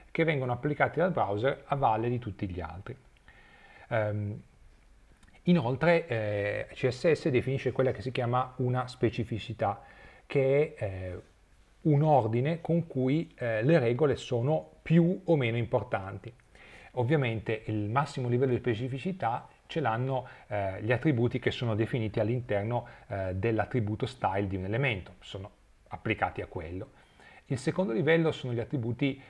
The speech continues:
eh, specificati con un riferimento di tipo I D, che quindi fanno riferimento a uno specifico elemento nuovamente con il suo identificatore. Poi abbiamo, eh,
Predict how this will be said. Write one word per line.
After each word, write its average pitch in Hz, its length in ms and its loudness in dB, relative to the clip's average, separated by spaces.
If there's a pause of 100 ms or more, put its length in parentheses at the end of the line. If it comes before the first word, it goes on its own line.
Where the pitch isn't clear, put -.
eh, 107 500 -2
specificati 120 840 -4
con 123 460 -4
un 117 420 -4
riferimento 113 580 -4
di 113 140 -4
tipo 104 300 -6
I 117 100 -2
D, 151 220 0
che - 220 -20
quindi 107 200 -6
fanno 107 200 -6
riferimento 101 720 -6 (200)
a 117 140 -2
uno 123 160 -2
specifico 117 720 -8
elemento 101 500 -8
nuovamente 95 680 -8
con 104 280 -6
il 104 80 -10
suo 101 220 -10
identificatore. 95 840 -6 (440)
Poi 165 180 4
abbiamo, 120 600 0 (300)
eh, 98 380 -6